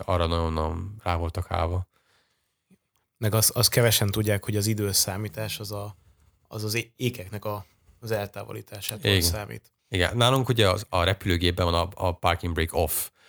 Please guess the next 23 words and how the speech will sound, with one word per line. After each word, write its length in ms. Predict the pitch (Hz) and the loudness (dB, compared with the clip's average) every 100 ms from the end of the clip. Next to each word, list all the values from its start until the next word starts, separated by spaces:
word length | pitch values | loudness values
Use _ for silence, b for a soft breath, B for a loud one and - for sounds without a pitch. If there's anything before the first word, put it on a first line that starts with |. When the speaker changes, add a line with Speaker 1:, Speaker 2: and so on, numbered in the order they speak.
| b b | b b
Speaker 1:
Amint 180 | 110 104 | 0 2
Speaker 2:
Mhm. 60 | - | 2
Speaker 1:
azt 120 | - | 2
megteszed, 380 | 101 - 120 107 | 0 2 0 0
onnantól 240 | 95 92 | 0 -2
kezdve 260 | - 87 90 | -2 -2 0
megjelenik 560 | 87 87 80 80 82 | 0 2 0 0 0
a, 260 | 80 80 80 B B B _ | 0 0 -2 B B B _
a, 380 | 87 80 80 - - _ _ | -2 0 0 -4 -10 _ _
ami 560 | 87 85 85 80 85 - _ _ _ | -6 -2 0 0 -2 -6 _ _ _
a 80 | 95 | 0
háttérmunkák 640 | 92 92 87 85 85 82 | 0 0 -2 0 -2 -2
van, 100 | 85 | -4
hogy 100 | 82 | -4
van 140 | 85 | -2
egy 80 | 82 - | -2 0
operation, 560 | 95 90 87 90 120 | -2 2 2 2 0
ott 80 | 90 | 0
megjelenik 400 | 92 85 78 82 | -2 -2 -2 0
az, 160 | 90 - | 0 -2
hogy 100 | - | -2
te 220 | 87 85 | 0 0
elindultál, 800 | 92 82 80 80 78 80 76 | 0 0 0 0 0 0 -2